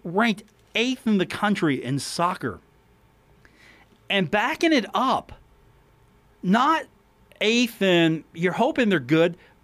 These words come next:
backing it up, going into Lexington and beating another top-ranked team.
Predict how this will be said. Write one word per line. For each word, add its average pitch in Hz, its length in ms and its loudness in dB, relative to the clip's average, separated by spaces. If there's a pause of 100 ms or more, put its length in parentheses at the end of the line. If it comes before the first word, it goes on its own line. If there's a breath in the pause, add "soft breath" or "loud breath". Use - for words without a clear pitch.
(140)
backing 294 420 0
it 196 180 2
up, 185 300 -2
going 277 320 4
into 208 240 2
Lexington 160 800 0
and 165 300 -2
beating 202 320 0
another 185 600 0
top-ranked 156 800 -2
team. 113 500 -4